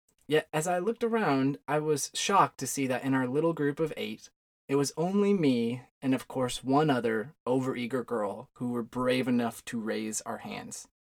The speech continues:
Yet the counselor didn't stop there. He would press in.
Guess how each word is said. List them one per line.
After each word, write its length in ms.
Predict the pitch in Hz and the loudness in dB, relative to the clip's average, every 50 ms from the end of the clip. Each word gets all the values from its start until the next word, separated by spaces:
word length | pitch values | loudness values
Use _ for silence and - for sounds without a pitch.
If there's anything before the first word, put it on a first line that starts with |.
| _ _ _ _ _ _ _ _ _ _ _ _ _ _ _ - | _ _ _ _ _ _ _ _ _ _ _ _ _ _ _ -2
Yet 140 | 147 147 - | 0 0 0
the 80 | 165 | 0
counselor 400 | - 202 214 226 214 220 214 208 | 0 2 4 4 6 6 6 6
didn't 200 | 202 202 202 196 | 8 8 6 6
stop 580 | - - - - - 147 147 147 147 - - - - - - - _ - | 4 0 -2 0 0 2 2 2 0 -2 -4 -8 -10 -10 -10 -12 _ -14
there. 500 | 131 113 123 117 104 104 98 78 - - _ _ _ _ _ _ _ _ _ _ _ _ _ _ _ | -4 0 0 0 0 0 -4 -8 -12 -18 _ _ _ _ _ _ _ _ _ _ _ _ _ _ _
He 140 | - 156 156 | -2 0 0
would 180 | 156 151 135 - | 2 0 -2 -4
press 460 | - - - 160 160 147 - - - | -4 0 2 2 2 2 2 2 2
in. 320 | 127 113 104 92 - - | 2 0 0 -4 -8 -16